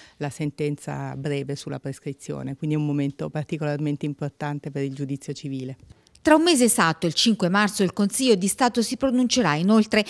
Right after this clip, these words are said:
Speaker 2: nei confronti del ricorso di Edison, dopo che il tar Abruzzo aveva respinto l'altro ricorso della multinazionale della produzione di energia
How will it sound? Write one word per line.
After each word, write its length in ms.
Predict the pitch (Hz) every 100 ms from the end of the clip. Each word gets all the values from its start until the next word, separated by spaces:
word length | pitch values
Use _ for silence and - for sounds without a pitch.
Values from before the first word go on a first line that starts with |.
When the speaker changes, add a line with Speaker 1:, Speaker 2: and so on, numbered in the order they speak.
| -
Speaker 2:
nei 140 | - 294
confronti 580 | 294 277 - 226 214 233
del 160 | 214
ricorso 480 | 208 214 185 175 -
di 160 | 165 214
Edison, 560 | 208 185 196 208 208
dopo 240 | 202 277 269
che 100 | 254
il 100 | 240
tar 180 | 294
Abruzzo 460 | 262 208 220 175 -
aveva 220 | 160 185
respinto 680 | 160 151 - 240 220 170 160
l'altro 480 | 185 285 226 190 175
ricorso 540 | 151 156 240 214 -
della 220 | 156 156 156
multinazionale 840 | 208 196 180 175 - 214 220 208 202 - -
della 180 | 277 269
produzione 540 | 277 247 285 285 294
di 80 | 247
energia 600 | 277 277 202 143 143 143